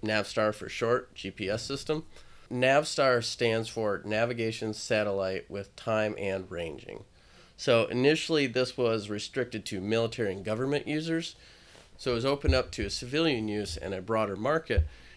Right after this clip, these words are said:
after a Korean Airlines flight zero zero seven was straight into U S S R prohibited airspace and was shot on nineteen eighty-three.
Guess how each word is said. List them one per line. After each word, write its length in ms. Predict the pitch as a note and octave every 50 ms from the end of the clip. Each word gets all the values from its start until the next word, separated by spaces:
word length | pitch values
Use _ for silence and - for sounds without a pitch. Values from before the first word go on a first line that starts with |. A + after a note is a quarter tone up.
| - -
after 320 | G#2+ A2+ A2 A2 - G#2+
a 80 | G2+ G2
Korean 340 | - - C#3+ B2+ B2 A#2+ A2+
Airlines 500 | A#2 A#2 A2+ G#2+ G#2 G2+ G2 G2 G2 -
flight 460 | - - - A2+ G2 G2 G2 F2+ - - - -
zero 220 | G#2 G2 A2 G#2+ G#2
zero 220 | G2 G#2+ G2 G2
seven 480 | F#2+ - D#3 C#3+ D3 C#3 A#2+ A#2 A#2 D2+
was 440 | G#2 A2 A2 G#2+ - - - - - -
straight 400 | - - - - C3+ C3 C3 B2
into 320 | A#2+ A#2 G#2+ - - A2+
U 260 | G2 G2 G#2 A2 A2
S 140 | G#2+ - -
S 160 | G#2 G2 -
R 160 | G#2 F#2+ G2
prohibited 560 | F#2+ - F#2 F#2 G#2+ A2+ G2 G2 F#2+ F2+ - -
airspace 580 | F2 F#2 F#2 F#2 - - F#2 F2+ F#2 F2+ - - - - - - - - - _
and 80 | - G2
was 100 | F#2 F#2
shot 320 | - - G2+ F2 - -
on 220 | - - - E2 D#2+
nineteen 400 | D#2+ D#2 D#2+ - - - - -
eighty-three. 720 | D2+ D#2 B1+ - - - - - - G1+ G1+ - -